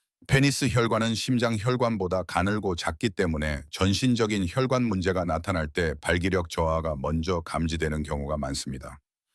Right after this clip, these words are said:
실제로 발기부전이 있는 남성은 없는 남성에 비해 심근경색이나 뇌졸중 발생 위험이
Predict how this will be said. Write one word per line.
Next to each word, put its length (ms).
실제로 480
발기부전이 680
있는 240
남성은 560
없는 360
남성에 400
비해 320
심근경색이나 1300
뇌졸중 640
발생 460
위험이 500